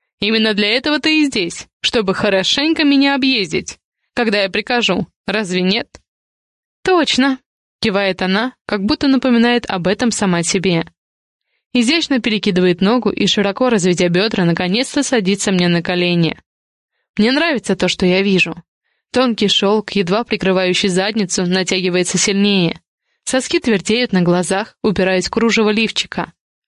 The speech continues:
Пока я глазею на ее грудь, Ворон моментально подхватывает переговоры вместо меня, и я благодарен другу за это". Но это не объясняет того, что со мной, черт возьми.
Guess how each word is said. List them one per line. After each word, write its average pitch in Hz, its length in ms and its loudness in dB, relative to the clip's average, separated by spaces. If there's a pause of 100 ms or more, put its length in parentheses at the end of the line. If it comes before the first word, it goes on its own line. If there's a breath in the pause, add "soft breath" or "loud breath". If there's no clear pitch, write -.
(120)
Пока 214 220 -2
я 262 200 0
глазею 185 440 2
на 170 80 2
ее 170 220 2
грудь, 190 360 0 (340)
Ворон 262 320 2
моментально 254 640 2
подхватывает 185 600 -2
переговоры 190 560 0
вместо 185 320 2
меня, 180 400 4 (480)
и 220 80 0
я 226 160 0
благодарен 196 560 0
другу 180 260 2
за 180 140 -2
это". 180 440 -2 (960)
Но 240 180 4
это 277 200 2
не 208 120 4
объясняет 226 520 0
того, 202 240 0
что - 160 -4
со 190 160 -2
мной, 214 240 2
черт 196 280 -2
возьми. 190 480 0